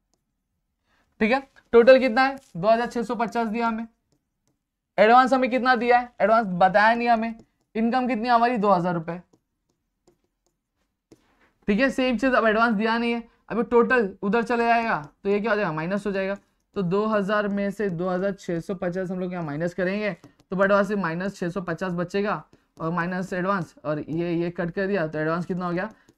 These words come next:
छह सौ पचास हम, रुपए हमें क्या एडवांस क्या मिले। क्लियर हो गया? तो इस तरह से आपका पहला वाला हमने क्या सम क्या सॉल्व कर दिया। अब दूसरा वाला हम सम यहाँ पे सॉल्व करेंगे। ठीक है,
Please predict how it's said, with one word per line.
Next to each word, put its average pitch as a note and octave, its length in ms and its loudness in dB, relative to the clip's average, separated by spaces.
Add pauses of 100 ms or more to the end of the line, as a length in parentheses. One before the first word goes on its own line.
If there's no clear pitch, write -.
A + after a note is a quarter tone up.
(120)
छह F3 160 -4
सौ F#3 160 -4
पचास E3 360 -4
हम, D#3+ 220 -6
रुपए D#3+ 180 -4
हमें D#3 240 -6
क्या F#3+ 180 -6
एडवांस D#3+ 340 -2
क्या A3 160 -4
मिले। E3 280 -2
क्लियर - 680 4
हो B3+ 60 12
गया? C4 160 2 (300)
तो C#4 60 8
इस C#4+ 260 4
तरह D4 160 10
से D4 100 6
आपका C4+ 260 8
पहला A#3 300 6
वाला A#3 160 8
हमने A3 180 2
क्या B3 120 2
सम G#3 240 0
क्या B3 140 2
सॉल्व E3 260 2
कर C#3+ 140 -2
दिया। B2+ 160 -6 (300)
अब G3+ 140 2
दूसरा B3+ 260 6
वाला C#4 180 12
हम C4+ 140 8
सम C4 260 8
यहाँ A#3+ 200 8
पे B3+ 140 8
सॉल्व A#3 240 6
करेंगे। A#3 320 2 (460)
ठीक G#3+ 120 2
है, C#4 100 4